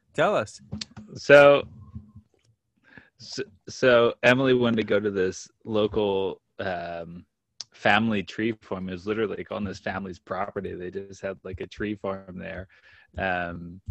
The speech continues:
Speaker 2: that she found out from her friend. And, uh, when we were there, they had this big sign up. It was like, "Photo contest. Like, take a photo, tag us in it, and, uh,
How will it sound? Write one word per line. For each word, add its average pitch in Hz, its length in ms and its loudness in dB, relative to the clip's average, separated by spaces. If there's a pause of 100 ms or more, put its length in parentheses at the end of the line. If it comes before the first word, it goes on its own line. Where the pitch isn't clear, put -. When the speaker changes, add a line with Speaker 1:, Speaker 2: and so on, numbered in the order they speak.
(360)
Speaker 2:
that 95 140 -4
she - 100 -10
found 95 240 -4
out 90 100 -8
from 98 120 -8
her 95 120 -4
friend. 101 440 -4 (920)
And, 101 300 -2
uh, 92 220 -4
when 107 180 -2
we 104 140 0
were 92 120 -2
there, 101 400 2 (300)
they 95 80 -6
had 90 80 -6
this 90 160 -10
big 90 200 -8
sign 92 260 -8
up. 92 120 -8
It 90 40 -14
was 87 100 -14
like, 85 140 -12 (120)
"Photo 113 260 0
contest. 98 760 -10 (400)
Like, 85 300 -10 (280)
take 123 220 -2
a - 40 -16
photo, 113 420 2
tag 113 500 0
us 110 280 0
in 110 180 -2
it, 107 280 -2 (400)
and, 98 680 -4 (180)
uh, 87 360 -4